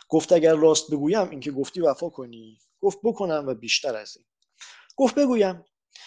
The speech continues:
نوشیروان گفت: "بگوی تا مزدک چه حیله کرده است که آتش با او سخن می‌گوید." مرد گفت: "اگر راست بگویم مرا و این راز مرا نگاه توانی داشت."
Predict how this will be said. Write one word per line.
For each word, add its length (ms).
نوشیروان 640
گفت: 260
"بگوی 300
تا 120
مزدک 440
چه 160
حیله 300
کرده 380
است 220
که 80
آتش 340
با 100
او 140
سخن 340
می‌گوید." 640
مرد 440
گفت: 320
"اگر 300
راست 420
بگویم 520
مرا 460
و 160
این 220
راز 260
مرا 320
نگاه 380
توانی 460
داشت." 600